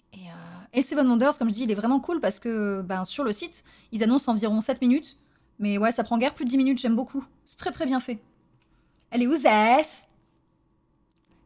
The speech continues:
Zef ? Elle est peut-être allée, euh, elle est peut-être avec son petit loulou. Bon, du coup, ah, mince, j'ai cliqué sur quoi, moi ? Je vais proposer à Walsh, il dispose, s'il en aura envie. Zef, elle est en clé avec moi.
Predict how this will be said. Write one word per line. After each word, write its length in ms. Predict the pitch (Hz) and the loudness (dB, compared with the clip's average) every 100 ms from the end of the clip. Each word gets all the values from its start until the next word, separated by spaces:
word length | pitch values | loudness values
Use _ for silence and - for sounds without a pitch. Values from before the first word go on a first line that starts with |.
| - | -6
Zef ? 520 | 214 214 277 - - - | 0 2 2 0 -10 -6
Elle 100 | 220 | -4
est 40 | |
peut-être 220 | 233 - | -4 -2
allée, 220 | 240 214 | 0 2
euh, 240 | 208 190 185 208 _ _ _ _ _ - | 2 0 -2 -6 _ _ _ _ _ -8
elle 100 | 202 | -6
est 20 | |
peut-être 160 | 214 247 | -4 -2
avec 160 | 233 | -2
son 140 | - 226 | 0 -4
petit 140 | - | 0
loulou. 280 | 240 247 339 - _ _ _ _ _ _ - | 0 0 -2 -8 _ _ _ _ _ _ -4
Bon, 160 | 233 - _ _ - | -4 -4 _ _ -6
du 120 | 247 | -2
coup, 240 | 330 370 | 2 4
ah, 240 | - 466 277 - | 6 4 4 0
mince, 300 | 359 349 - | 0 0 -6
j'ai 120 | 262 | -10
cliqué 220 | 214 269 | -8 -8
sur 220 | 277 247 - | -8 -10 -4
quoi, 140 | 254 | 0
moi ? 200 | 226 214 - _ _ _ _ _ _ _ _ _ _ _ - | 0 -2 -6 _ _ _ _ _ _ _ _ _ _ _ -14
Je 80 | 220 | -6
vais 80 | 262 | -4
proposer 440 | - 349 359 339 | -2 -2 -2 2
à 140 | 330 254 | 4 4
Walsh, 600 | 220 254 311 - - - _ _ _ _ _ - | 4 4 4 0 -8 -12 _ _ _ _ _ -10
il 140 | 285 | -8
dispose, 420 | 254 - 262 247 | -8 -8 -4 -4
s'il 220 | 220 - | -4 -4
en 100 | 294 | 0
aura 160 | 269 247 | 2 4
envie. 420 | 233 220 262 302 - _ _ _ _ _ _ _ _ _ - | 2 2 -2 -2 -6 _ _ _ _ _ _ _ _ _ -6
Zef, 220 | 226 269 | -2 0
elle 120 | 247 | 2
est 20 | |
en 100 | 226 | 0
clé 140 | 233 311 | 0 0
avec 200 | 254 247 | 0 2
moi. 140 | 240 | 0